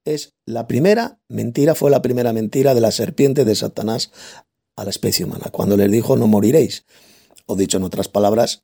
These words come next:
seréis inmortales, seréis almas inmortales. Esa primera mentira del diablo es la que repiten estos mamarrachos.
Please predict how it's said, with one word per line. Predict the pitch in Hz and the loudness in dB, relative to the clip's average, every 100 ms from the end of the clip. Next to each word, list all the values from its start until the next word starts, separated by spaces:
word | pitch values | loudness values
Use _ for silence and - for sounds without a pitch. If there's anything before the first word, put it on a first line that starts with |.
| _ | _
seréis | - - 95 104 113 - - | -8 -4 0 2 0 -2 -10
inmortales, | 110 95 85 82 - - - - - - | -10 -8 -8 -8 -6 -6 -4 -6 -8 -6
seréis | 95 92 98 - | -4 0 0 -2
almas | 101 107 98 | -2 -2 -4
inmortales. | 87 - - - - - - - - _ - | -6 -10 -10 -12 -12 -14 -18 -20 -20 _ -10
Esa | 160 139 | -4 -2
primera | 143 127 123 | 0 0 0
mentira | 117 110 143 131 | 0 0 2 4
del | 120 123 | 4 2
diablo | 123 127 | 0 0
es | 123 | -2
la | 110 | -2
que | 107 | -4
repiten | - - 104 107 | -4 -4 -2 -2
estos | 101 92 | -2 -6
mamarrachos. | 85 - - - - - | -6 -8 -8 -12 -12 -12